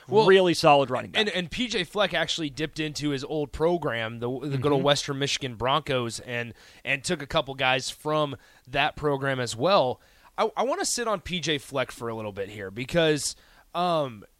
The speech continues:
Speaker 1: I think he gets, and I've noticed this the more and more I'm, I'm reading and gathering information regarding Minnesota.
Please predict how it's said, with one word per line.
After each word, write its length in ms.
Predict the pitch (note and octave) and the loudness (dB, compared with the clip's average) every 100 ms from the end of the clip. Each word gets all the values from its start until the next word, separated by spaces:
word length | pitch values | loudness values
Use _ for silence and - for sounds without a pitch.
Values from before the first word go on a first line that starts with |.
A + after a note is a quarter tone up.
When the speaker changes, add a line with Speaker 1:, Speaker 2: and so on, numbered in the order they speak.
| _ _ - | _ _ -2
Speaker 1:
I 80 | G#3+ | -2
think 320 | D4+ F4+ - | 0 -2 0
he 120 | C#4+ | -2
gets, 520 | D#3 F#3 F#3 - - _ _ _ _ - | 4 2 2 -2 -8 _ _ _ _ -6
and 120 | G#3+ | -4
I've 160 | F#3+ | 0
noticed 360 | G3 B3 C4 - | 2 2 2 0
this 360 | G#3+ G#3 - - | 0 0 0 -4
the 140 | D#3+ | -6
more 240 | D#3 E3 E3 | -2 2 2
and 100 | D3+ | 4
more 380 | D3+ D3+ C#3+ - - - | 4 6 4 0 -14 0
I'm, 280 | D3 C#3 C3 | 0 0 -6
I'm 180 | C#3 C3 | -8 -8
reading 460 | C3+ D#3 D#3 D3+ C#3+ | -6 -4 -2 -4 -4
and 240 | B2+ C3 | -6 -2
gathering 440 | C3 C#3 C#3+ C3+ | 2 4 2 0
information 540 | C#3+ C3+ C3 C3+ C3 C3 | -2 -4 -2 0 0 -2
regarding 520 | A#2+ B2 B2+ B2 A#2+ | -2 0 2 0 -4
Minnesota. 640 | A#2+ A#2 - B2 A2 G2 | -4 -2 0 0 0 -2